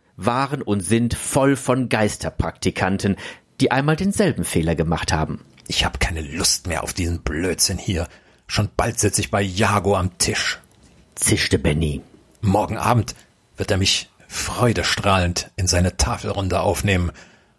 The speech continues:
Speaker 2: und ich bin diesen miesen Job hier los.“
Speaker 1: Seine Augenhöhlen begannen zu glühen. Im weiten Bogen zog er die Sense nach hinten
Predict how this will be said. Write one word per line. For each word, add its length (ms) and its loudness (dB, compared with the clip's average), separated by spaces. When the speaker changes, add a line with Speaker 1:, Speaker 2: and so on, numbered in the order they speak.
Speaker 2:
und 100 -20
ich 160 -2
bin 180 2
diesen 360 0
miesen 280 0
Job 260 0
hier 180 -2
los.“ 400 0
Speaker 1:
Seine 260 -4
Augenhöhlen 720 4
begannen 360 0
zu 160 -2
glühen. 460 2
Im 160 0
weiten 340 2
Bogen 320 4
zog 260 2
er 80 4
die 80 -2
Sense 400 0
nach 160 2
hinten 460 2